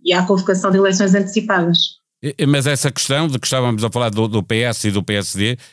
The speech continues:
Speaker 2: eh, como partidos que podem ser apoiados pelo pan, eh, Daniel Oliveira, colunista do Expresso, eh, alinhado à esquerda, escreveu esta semana um texto em que atribui ao pan o pecado da gula, a propósito de estar disponível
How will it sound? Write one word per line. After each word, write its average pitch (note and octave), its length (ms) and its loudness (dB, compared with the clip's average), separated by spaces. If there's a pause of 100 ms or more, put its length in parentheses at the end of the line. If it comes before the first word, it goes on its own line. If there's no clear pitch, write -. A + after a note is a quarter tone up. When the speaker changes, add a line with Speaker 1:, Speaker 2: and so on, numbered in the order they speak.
Speaker 2:
eh, F#2+ 160 -2
como A2 260 2
partidos A#2+ 560 -2
que - 100 -14
podem G#2+ 220 -2
ser G#2+ 160 -2
apoiados G#2 460 -2
pelo A2 200 -2
pan, G#2+ 300 -4 (260)
eh, A2+ 80 -2
Daniel C#3 360 0
Oliveira, B2+ 520 0
colunista A2+ 480 0
do G#2 120 0
Expresso, G2+ 520 -6 (280)
eh, G2 160 -4
alinhado G#2 420 0
à F2 60 -2
esquerda, A2 420 -4
escreveu G#2+ 420 0
esta G#2 200 -4
semana G#2+ 420 -4 (260)
um A2+ 200 2
texto A#2 480 -2
em G#2 100 0
que G#2+ 220 0
atribui G#2+ 480 2
ao F#2+ 120 2
pan G#2 400 -4 (240)
o G#2 140 -2
pecado A2+ 380 -4
da A2 120 0
gula, G2+ 540 0
a F#2 100 -4
propósito G2 600 -4
de - 60 -8
estar G2 260 -4
disponível G#2 580 -2